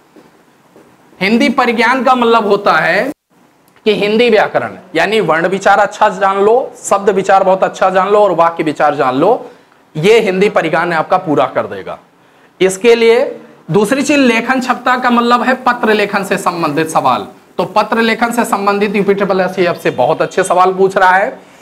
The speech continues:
हिंदी कहाँ से पढ़ें, बहुत बड़ा confusion है। आप मेरे हिसाब से सबसे prefer आप करिए वासुदेव नंदन की हिंदी की किताब,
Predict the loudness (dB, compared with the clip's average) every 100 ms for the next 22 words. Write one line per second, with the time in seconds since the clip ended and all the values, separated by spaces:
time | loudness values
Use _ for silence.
0 | -14 -4 0 2 0 0 0 2 0 2
1 | 0 0 -2 -2 -6 -10 -20 -20 _ -4
2 | -2 -2 0 0 0 -2 -2 0 0 0
3 | -4 -6 -14 -8 0 4 4 0 -8 -6
4 | -2 0 0 2 0 0 0 0 -4 -4
5 | -4 -2 -4 -2 -2 -2 -2 0 0 0
6 | -2 0 0 2 -2 -2 -2 0 2 2
7 | 2 -2 -2 -2 0 0 0 -2 0 0
8 | -2